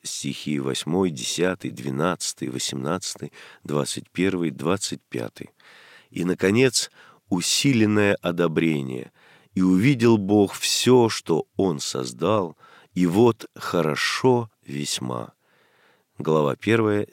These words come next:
стих тридцать первый. Это нарочитое одобрение всего Божьего творения, казалось бы, противоречит тому, что люди видят вокруг себя сейчас:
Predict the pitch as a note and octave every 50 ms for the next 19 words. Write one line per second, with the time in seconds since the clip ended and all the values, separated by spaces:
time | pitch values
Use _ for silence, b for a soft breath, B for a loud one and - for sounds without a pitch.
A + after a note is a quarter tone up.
0 | _ _ - - - - - F2 F2+ - - - - D2+ D#2+ - - - - _
1 | - B1 A#1 A#1+ B1 - - _ _ _ _ _ b b b b b b b b
2 | b b b b b b b b - G#2 G#2 F#2 - F#2+ F#2 F2 D2+ - - -
3 | E2+ F2+ F2+ E2+ F2 E2+ - - - - A2+ G2 - F2+ E2+ E2+ E2 - - E2
4 | D2+ D#2 D#2+ D2+ D2 E2 F2 G2+ G#2+ G2 F#2+ F#2 E2 D#2+ D2+ - - - F2 E2+
5 | E2+ E2 D2+ C2+ C2+ F2 G2 F#2 D#2+ - D#2+ D2+ D2 D2 C#2 - C#2 C#2 C2+ D2
6 | F2+ G#2+ G2 F2+ E2+ C#2 C2 B B B B B B B - G2 G2 G#2+ C3+ C3+
7 | B2+ B2 A2 G2+ G2+ A2 G#2+ - - - - _ - G2 A2 G#2 - A#2 F#2+ F#2
8 | F#2 F2 F2 A2+ C#3 C#3 - - - - - - G2 F#2 G#2+ B2+ C3+ B2 G#2 -
9 | - - F#2 E2+ D#2+ E2+ A2 B2+ C#3 A#2 G#2 G2+ G2 F2 G2 A2+ A2+ - F2 -
10 | - F2 E2 - - F2 D#2+ - - - E2+ D#2 E2+ G#2 G#2+ G2 - - G2+ F#2
11 | - - - G2 F2 C#2+ - - -